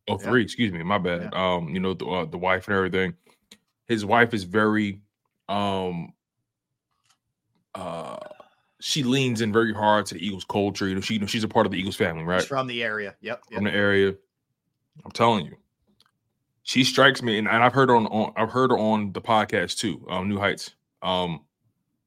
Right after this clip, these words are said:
Speaker 1: telling you, I wouldn't be surprised. She seems like, she seems like the kind of wife that says, "Hey, get your ass the fuck out there."
Speaker 2: <laughs> Yeah, she, she's a take no B S. Uh,
Speaker 1: She
Speaker 2: she's
Speaker 1: seems
Speaker 2: not,
Speaker 1: like the
Speaker 2: she's
Speaker 1: type
Speaker 2: not
Speaker 1: of woman.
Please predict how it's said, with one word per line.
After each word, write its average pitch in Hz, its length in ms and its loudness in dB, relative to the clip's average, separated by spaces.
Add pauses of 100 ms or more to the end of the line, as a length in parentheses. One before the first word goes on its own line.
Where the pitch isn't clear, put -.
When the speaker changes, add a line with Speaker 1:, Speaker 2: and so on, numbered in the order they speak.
Speaker 1:
telling 110 260 0
you, 85 60 -4
I 92 60 0
wouldn't 117 220 2
be 110 60 -2
surprised. 104 600 0
She - 180 -6
seems 139 240 2
like, 120 140 -2
she - 360 -8
seems 135 200 -4
like 123 100 -6
the 127 60 -4
kind 117 180 0
of 113 60 2
wife 117 140 2
that 98 120 -4
says, 95 380 2 (840)
"Hey, 98 280 -12 (920)
get - 180 -8
your - 120 -4
ass 101 200 2
the - 80 -14
fuck - 220 -6
out 120 220 0
there." - 300 -12
Speaker 2:
<laughs> - 520 2
Yeah, 165 200 6
she, 233 300 2 (260)
she's 233 360 2
a 160 360 4
take 160 360 -2
no 139 260 2
B 117 300 -4
S. - 240 -8 (300)
Uh, 123 80 -12
Speaker 1:
She - 140 2
Speaker 2:
she's - 20 0
Speaker 1:
seems 175 160 -2 (240)
Speaker 2:
not, 147 140 10
Speaker 1:
like 156 140 8 (400)
the 107 120 -12
Speaker 2:
she's 233 80 6
Speaker 1:
type 180 160 8
Speaker 2:
not 226 100 6
Speaker 1:
of - 60 -20 (100)
woman. 180 240 8